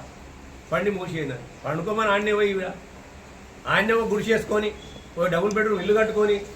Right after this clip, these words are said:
దాని పక్కన ఫ్యామిలీతో ఉండమని చెప్పి మళ్ళీ వచ్చి గీడెందుకుంటాడు సారు? తెలుస్తుంది అప్పుడు ఆడ వాళ్ళు ఎట్లుంటారో. డ్రామాల కొరకు కాదు ఇవాళ నేను చెప్పేది ఇవన్నీ కూడా. ఆఖరికి వస్తే సర్పంచ్లకు కూడా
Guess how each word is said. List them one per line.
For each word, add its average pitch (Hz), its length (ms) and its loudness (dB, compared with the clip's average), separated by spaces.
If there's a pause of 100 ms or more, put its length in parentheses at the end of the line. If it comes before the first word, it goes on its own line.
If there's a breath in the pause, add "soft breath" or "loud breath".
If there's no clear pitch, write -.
(180)
దాని 180 220 -2
పక్కన 208 240 2 (100)
ఫ్యామిలీతో 220 420 4
ఉండమని 220 300 2
చెప్పి 202 200 0
మళ్ళీ 196 140 0
వచ్చి 208 200 -4
గీడెందుకుంటాడు 220 560 2
సారు? 196 180 8 (580)
తెలుస్తుంది 208 360 4
అప్పుడు 196 200 0 (1200)
ఆడ 190 160 4
వాళ్ళు 208 160 6
ఎట్లుంటారో. 214 560 2 (1200)
డ్రామాల 214 460 6
కొరకు 202 240 2
కాదు 185 180 6
ఇవాళ 175 180 4
నేను 165 160 0
చెప్పేది 160 280 -2
ఇవన్నీ 156 240 0
కూడా. 156 120 0 (1000)
ఆఖరికి 233 360 6
వస్తే 233 200 8 (600)
సర్పంచ్లకు 202 640 0
కూడా 214 120 0